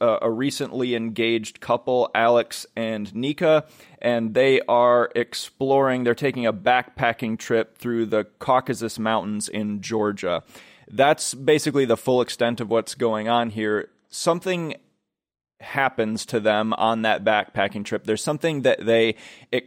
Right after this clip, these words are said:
experience that has kind of paradigm shifting consequences for their relationship. And I first saw this movie when it originally came out. Somehow I saw this thing in theaters, despite it being, like, the most indie of indies.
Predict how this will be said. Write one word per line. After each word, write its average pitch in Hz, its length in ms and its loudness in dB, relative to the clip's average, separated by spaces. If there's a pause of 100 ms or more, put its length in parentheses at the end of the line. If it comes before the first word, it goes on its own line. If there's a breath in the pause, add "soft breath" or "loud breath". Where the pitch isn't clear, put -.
(160)
experience 113 1000 0 (460 soft breath)
that 127 240 2
has 131 520 2 (220)
kind 127 160 -2
of 113 180 -2
paradigm 135 840 4
shifting 117 640 0
consequences 113 1040 -4
for 107 540 0 (260 loud breath)
their 107 560 2
relationship. 95 960 -4 (440 soft breath)
And 131 500 2 (420)
I 180 500 4 (140)
first 156 340 0
saw 151 260 4
this 139 220 -2
movie 123 300 0
when 120 180 2
it 113 140 0
originally 117 520 2
came 120 240 -4
out. 117 220 4
Somehow 127 340 2
I 113 80 6
saw 123 280 2
this 113 200 -2
thing 117 180 -2
in 107 160 -4
theaters, 110 520 -2
despite 120 420 0
it 113 140 0
being, 123 260 0
like, 110 320 0
the 123 100 0
most 117 340 -2
indie 120 380 0
of 107 100 -2
indies. 104 600 -4